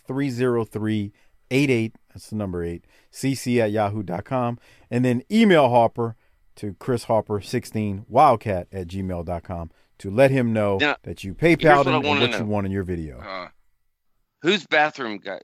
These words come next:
Speaker 2: was that cut in?
Speaker 3: That was Tiffany's.
Speaker 2: Who?
Speaker 1: It was his woman's. I mean, Jesus,
Speaker 3: Yeah.
Speaker 1: come on.
Speaker 2: I was
Speaker 1: Listen.
Speaker 2: given enough space for you to edit that out, Larry.
Speaker 3: <clears throat> I mean, whatever.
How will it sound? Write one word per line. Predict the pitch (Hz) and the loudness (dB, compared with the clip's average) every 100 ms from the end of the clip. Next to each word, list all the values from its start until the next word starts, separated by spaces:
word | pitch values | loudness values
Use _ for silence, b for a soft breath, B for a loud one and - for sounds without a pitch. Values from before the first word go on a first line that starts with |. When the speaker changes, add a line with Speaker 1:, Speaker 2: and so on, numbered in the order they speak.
| _ | _
Speaker 2:
was | 101 104 95 | -14 -12 -8
that | 101 - | -10 -10
cut | 110 92 | -12 -10
in? | 78 - _ _ _ _ _ _ _ _ _ _ _ _ | -14 -20 _ _ _ _ _ _ _ _ _ _ _ _
Speaker 3:
That | 123 131 | -2 0
was | 135 - | -2 -6
Tiffany's. | 147 139 123 101 87 - - _ _ _ _ _ _ _ _ _ | -6 -6 -6 -10 -10 -14 -18 _ _ _ _ _ _ _ _ _
Speaker 2:
Who? | 98 107 151 _ _ _ _ _ _ _ _ _ _ _ _ _ _ _ _ _ _ - | -8 -8 -10 _ _ _ _ _ _ _ _ _ _ _ _ _ _ _ _ _ _ -10
Speaker 1:
It | |
was | 143 | -6
his | 139 117 | -4 -2
woman's. | 117 95 80 80 - - | 0 -2 -6 -12 -16 -10
I | |
mean, | 104 98 | -8 -6
Jesus, | 110 139 | -2 0
Speaker 3:
Yeah. | 120 98 | 2 0
Speaker 1:
come | 101 | -4
on. | 73 _ | -10 _
Speaker 2:
I | 117 127 | 0 0
was | 135 - | -2 -8
Speaker 1:
Listen. | 135 | -6
Speaker 2:
given | 156 147 135 | -2 -2 -2
enough | 120 104 | -4 -8
space | - 117 113 | -12 -10 -10
for | - 98 | -10 -8
you | 95 | -4
to | 92 82 | -4 -6
edit | 98 92 90 | -6 -6 -8
that | 85 80 | -12 -10
out, | 78 - 123 | -10 -10 -10
Larry. | - - | -8 -8
Speaker 3:
<clears throat> | - - - _ _ _ _ _ _ _ _ _ _ _ _ _ - | -10 -16 -20 _ _ _ _ _ _ _ _ _ _ _ _ _ -20
I | 113 | -8
mean, | 104 120 | -6 -2
whatever. | 90 - 60 | -4 -4 -10